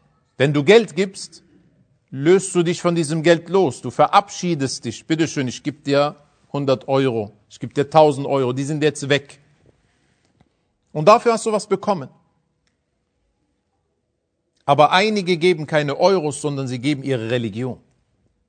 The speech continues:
„Bitteschön, ich gebe das Gebet, gib du mir Geld. Ich geb, ich gebe dir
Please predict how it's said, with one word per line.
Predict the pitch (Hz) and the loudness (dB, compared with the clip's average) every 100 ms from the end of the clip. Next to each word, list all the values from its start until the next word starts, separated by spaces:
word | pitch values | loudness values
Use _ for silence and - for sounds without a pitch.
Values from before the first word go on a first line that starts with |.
| _ _ _ _ _ _ _ _ _ _ _ _ - | _ _ _ _ _ _ _ _ _ _ _ _ -4
„Bitteschön, | 165 151 - 156 160 | -2 -2 -2 0 -2
ich | - | -4
gebe | 160 151 | -4 -2
das | - 127 - | -2 -4 -2
Gebet, | 135 147 160 - | -4 -2 -2 -4
gib | 139 104 | -8 -6
du | 139 | -6
mir | 139 131 | -4 -4
Geld. | 117 113 110 _ _ _ _ _ _ _ _ _ _ _ _ _ _ _ _ _ - | -2 -4 -6 _ _ _ _ _ _ _ _ _ _ _ _ _ _ _ _ _ -12
Ich | 117 - | -12 0
geb, | 170 170 - | 0 0 -4
ich | 135 - | -12 -2
gebe | 160 175 151 | 4 4 4
dir | 139 156 165 170 | -2 0 2 0